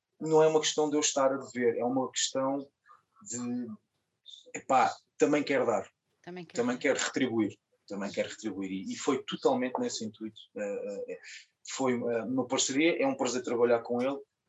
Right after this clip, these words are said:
Speaker 1: mas também quero-lhe retribuir e poder e s-, saber a situação que ele tem,
Speaker 2: Claro.
Speaker 1: saber que tem, que tem a família também, eh, envolvida no meio disto, disto, desta coisa toda, epá, foi de caras.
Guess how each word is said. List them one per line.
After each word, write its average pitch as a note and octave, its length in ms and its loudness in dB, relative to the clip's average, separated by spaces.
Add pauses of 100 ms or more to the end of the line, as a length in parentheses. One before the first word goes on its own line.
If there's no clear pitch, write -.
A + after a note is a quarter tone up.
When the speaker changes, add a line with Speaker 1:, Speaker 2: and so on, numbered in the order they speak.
Speaker 1:
mas E3 200 0
também C#3 240 4
quero-lhe B2+ 420 2
retribuir B2 500 -4
e C3+ 80 -4
poder C3 360 -4
e B2 40 -2
s-, - 320 -6
saber B2+ 380 -2
a B2 60 -2
situação A#2 560 -4
que - 120 -10
ele F2+ 120 -6
tem, D#3+ 200 4
Speaker 2:
Claro. - 460 -18 (220)
Speaker 1:
saber - 120 -6
que - 80 -20
tem, F#2+ 260 -10 (280)
que - 60 -18
tem G#2+ 240 0
a G#2 60 -4
família G#2+ 460 -6
também, G#2 560 -4
eh, G2 240 -6 (440)
envolvida G#2+ 540 -6 (320)
no A2+ 140 -6
meio A2+ 160 -4
disto, - 480 -8
disto, A#2+ 320 -2 (100)
desta G#2+ 280 -6
coisa A2 340 -2
toda, C3 320 -2 (380)
epá, - 340 -2 (540)
foi E3+ 120 2
de E3+ 80 -10
caras. - 240 -6